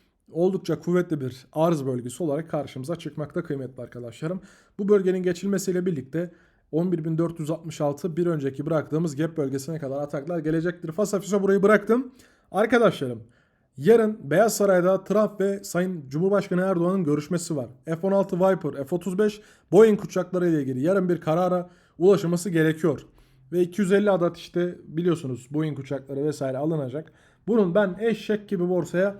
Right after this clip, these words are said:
pozitif şekilde fiyatlaması gerektiğini düşünmekteyim. Neden? Soru işareti. Arkadaşlar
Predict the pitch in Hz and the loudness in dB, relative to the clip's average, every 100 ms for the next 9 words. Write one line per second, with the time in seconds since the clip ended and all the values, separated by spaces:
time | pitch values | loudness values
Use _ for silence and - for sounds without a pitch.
0 | - _ - 208 196 175 160 175 151 156 | -16 _ 0 0 2 -2 -4 -2 -2 -2
1 | 196 175 160 151 135 170 131 170 165 131 | 0 -2 -4 -6 -4 -4 -4 -6 -8 -10
2 | 117 123 120 180 202 135 104 - _ - | -12 -10 0 4 4 2 -4 -18 _ -6
3 | - 220 214 143 113 90 113 _ _ _ | 0 0 0 -4 -6 -14 -20 _ _ _
4 | - 156 214 285 180 - 117 | -6 -2 2 2 2 0 -8